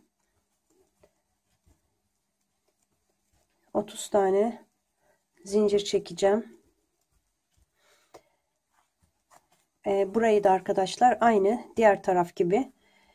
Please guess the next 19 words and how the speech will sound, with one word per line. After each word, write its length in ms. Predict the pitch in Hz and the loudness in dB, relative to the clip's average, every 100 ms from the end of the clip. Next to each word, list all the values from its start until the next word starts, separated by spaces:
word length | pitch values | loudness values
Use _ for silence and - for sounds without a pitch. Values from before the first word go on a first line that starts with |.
| _ - - - - | _ -20 -20 -14 -4
e, 380 | 196 190 190 190 | 0 2 0 -2
bukleyi 400 | 202 233 226 214 | -4 -4 -2 2
yaptıktan 560 | 214 214 - - 220 214 | 2 2 -2 0 2 2
sonra 460 | - 202 190 190 | 2 2 2 2
bir 180 | 214 208 | 0 2
delik 240 | 202 175 185 | 2 2 0
atlayıp 440 | 190 - 180 175 | 0 0 -2 0
ilmek 300 | 190 208 208 | 0 0 2
kaydırma 380 | 214 208 208 214 | 2 2 2 0
yapıyoruz. 440 | 214 - 208 208 | 0 -2 -2 -2
Sonra 340 | - 220 214 214 | 0 2 2 0
bir 160 | 214 | -2
tane 300 | 220 190 180 | 0 0 0
daha 140 | 180 175 | 0 0
ilmek 360 | 180 185 175 | 0 0 -2
kaydırma 440 | - 180 175 180 185 | -2 -2 -2 0 0
yapıp 480 | 202 202 226 - - _ _ _ _ _ _ | 0 -2 -12 -14 -20 _ _ _ _ _ _
bukleyi 400 | 202 202 202 190 | -10 -4 0 0
yapıyoruz. 680 | 185 175 185 175 175 - | 0 -2 -4 -4 -8 -12